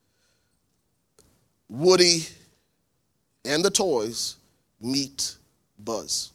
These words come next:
Here we go. Come on, somebody. So check this out. <clears throat> Uh, the truth is, uh, we all live in Andy's room.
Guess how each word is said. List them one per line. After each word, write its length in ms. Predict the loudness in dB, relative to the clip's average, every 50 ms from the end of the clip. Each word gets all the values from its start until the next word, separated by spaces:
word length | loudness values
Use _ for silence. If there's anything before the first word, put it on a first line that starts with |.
| _ _ _ _ _
Here 120 | -10 -8 -6
we 60 | -6
go. 140 | -8 -10 -14 -18 _ _ _ _ _ _ _ 2
Come 200 | 4 6 8 8
on, 100 | 8 8
somebody. 480 | 6 6 6 6 6 6 6 4 0 -4 -10 -20 -20 -20 -20 -20 -20 -20 -20 -20 -20 -20 -20 -20 -20 -20 -20 -20 -20 -20 -12 -8 -8 -8 -6 0 2
So 120 | 4 4 4
check 200 | 4 4 4 4
this 200 | 4 4 4 4
out. 160 | 4 2 0 -2 -10 -10 _ -4
<clears throat> 20 | -4 -4 -6 -12 -20 -20 -20 -20 -20 -20 -20 -20 -20 -8 2 4
Uh, 140 | 6 6 6
the 100 | 6 4
truth 260 | 4 4 4 4 2
is, 380 | 2 2 2 2 2 0 -2 -2 -8 _ _ _ _ _ _ _ _ _ _ _ -14
uh, 220 | -12 -12 -12 -12 -14 -18 -20 _ _ -4
we 180 | -2 0 0 2
all 280 | 4 4 6 6 4
live 480 | 4 4 2 2 2 0 -4 -8 -10 -14 -16 -18 -20 _ _ _ _ _ _ _ _ _ _ _ _ _ _ _ _ _ _ _ _ -6
in 160 | -4 -4 -4 -6
Andy's 400 | -6 -6 -6 -6 -8 -8 -8 -10
room. 200 | -12 -16 -20